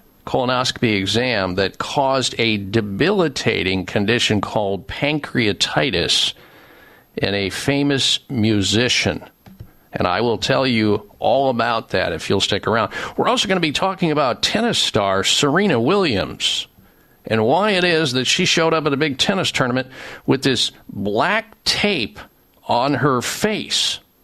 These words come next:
People are going, "What? What's that, what's that on her face? Is that mud?" It looks very strange. Why was she wearing this black tape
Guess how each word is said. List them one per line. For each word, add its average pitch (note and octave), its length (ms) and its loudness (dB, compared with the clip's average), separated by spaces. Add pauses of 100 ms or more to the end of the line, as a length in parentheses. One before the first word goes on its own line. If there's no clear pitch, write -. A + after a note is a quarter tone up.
(440)
People C#3+ 260 0
are B2 60 2
going, A2 320 2
"What? A#4 920 2
What's - 180 -2
that, - 220 -2 (140)
what's A#3 280 0
that F#3 240 2
on D#3 160 2
her C3+ 140 2
face? C3 520 0
Is F2+ 100 -4
that G#2 180 0
mud?" G3+ 600 0 (580)
It D3+ 220 0
looks D#3+ 340 0
very B2+ 320 0
strange. G#3 540 0
Why D3+ 240 0
was A3+ 260 2
she F#3 280 2
wearing F#3 600 2
this E3 220 2
black E3 440 0
tape G#3 480 -2